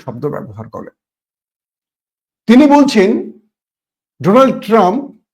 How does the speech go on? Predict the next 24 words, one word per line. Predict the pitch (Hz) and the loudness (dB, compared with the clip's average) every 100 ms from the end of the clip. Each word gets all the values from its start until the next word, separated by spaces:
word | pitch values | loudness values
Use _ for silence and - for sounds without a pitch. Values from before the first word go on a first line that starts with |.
| _ _ - | _ _ -2
প্রস্তুতি | 247 - 269 208 214 | -2 0 -4 -2 -2
নিচ্ছে | 202 - 226 370 - _ _ _ 135 120 | -4 -4 -4 -6 -12 _ _ _ -8 -2
জাতিসংঘে | 226 240 - 220 214 220 | -2 -2 -4 -4 -4 -8
কাশ্মীর | 196 185 185 - | -8 -8 -10 -10
ইস্যু | 160 156 | -14 -14
তুলবেন | 143 120 - - _ _ _ _ _ _ _ _ _ _ _ | -14 -14 -16 -20 _ _ _ _ _ _ _ _ _ _ _
এবং | 185 214 220 190 | 0 0 0 -4
এই | 190 190 | -4 -8
ইস্যুতে | - 285 294 294 214 | -6 -6 -6 -6 -6
মার্কিন | 170 165 226 196 147 | -6 -6 -6 -6 -8
যুক্তরাষ্ট্র | 170 190 185 208 - - _ _ _ _ _ _ _ _ - | -10 -6 -6 -6 -12 -18 _ _ _ _ _ _ _ _ -6
পাকিস্তানকে | 185 214 - 214 151 113 - _ _ _ _ _ 180 | -6 -8 -10 -8 -8 -12 -16 _ _ _ _ _ -6
সহযোগিতা | 151 147 170 190 170 | -6 -6 -8 -8 -8
করবেন | 180 233 196 | -8 -6 -6
বা | 147 | -6
তাদের | 156 147 123 | -8 -10 -14
পাশে | - 110 | -16 -18
দাঁড়াবেন। | - - - _ _ _ _ _ _ _ _ _ _ _ _ | -20 -20 -20 _ _ _ _ _ _ _ _ _ _ _ _
এমন | 196 254 170 | -2 0 0
হতে | 180 269 | -2 0
পারে | 202 165 170 | 0 -2 -4
ডোনাল্ড | 180 180 180 | -4 -4 -6
ট্রাম্প | 180 165 160 | -8 -6 -6
বলতে | 160 | -4